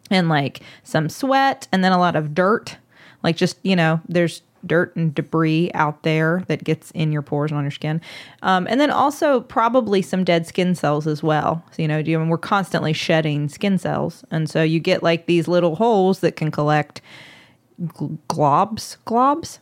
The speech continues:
I'll use the medical term globs of oil and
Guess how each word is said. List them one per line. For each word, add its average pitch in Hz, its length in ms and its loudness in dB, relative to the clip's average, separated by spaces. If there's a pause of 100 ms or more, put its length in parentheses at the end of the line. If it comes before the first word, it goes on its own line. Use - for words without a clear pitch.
I'll 311 60 0
use 294 160 0
the 214 80 0
medical 175 340 0
term 170 300 0
globs 160 540 0 (260)
of 190 640 0 (260)
oil 185 540 2
and 190 320 -4